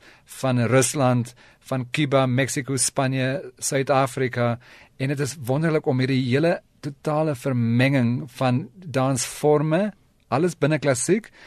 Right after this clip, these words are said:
bymekaar te bring. En ek dink dis een van die redes wat ek spesifiek met hierdie gala wil vermag, is om vir mense te wys dat jy kan Giselle doen, en jy kan Giselle doen, en jy kan Giselle doen,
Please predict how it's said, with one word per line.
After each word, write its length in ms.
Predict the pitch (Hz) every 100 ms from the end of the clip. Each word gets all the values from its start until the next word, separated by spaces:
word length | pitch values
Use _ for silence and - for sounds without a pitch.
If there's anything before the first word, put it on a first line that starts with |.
| -
bymekaar 480 | 123 123 123 120 110
te 80 | 104
bring. 240 | 101 110
En 80 | 139
ek 80 | 156
dink 140 | 170
dis 120 | 165
een 140 | 190 147
van 120 | 151
die 60 |
redes 200 | 131 143
wat 100 | 131
ek 100 | 127 - _ - -
spesifiek 540 | - 147 147 127 196 175
met 140 | 139
hierdie 300 | 90 110 139 123
gala 280 | 117 113 107
wil 140 | 110
vermag, 500 | - 110 113 127 104 - - - _ -
is 160 | 190 214
om 140 | 170
vir 100 | 160
mense 240 | 147 135 139
te 120 | 123
wys 220 | 117 113 -
dat 180 | 113 - - - _
jy 80 | 131
kan 220 | 131 135
Giselle 420 | 131 117 135 165
doen, 360 | 165 123 113 131
en 140 | 170 131
jy 60 | 123
kan 140 | 131
Giselle 400 | 120 110 123 127
doen, 160 | 127 156
en 100 | 123
jy 80 | 120
kan 160 | 120
Giselle 380 | 113 110 120 113
doen, 280 | 110 101 90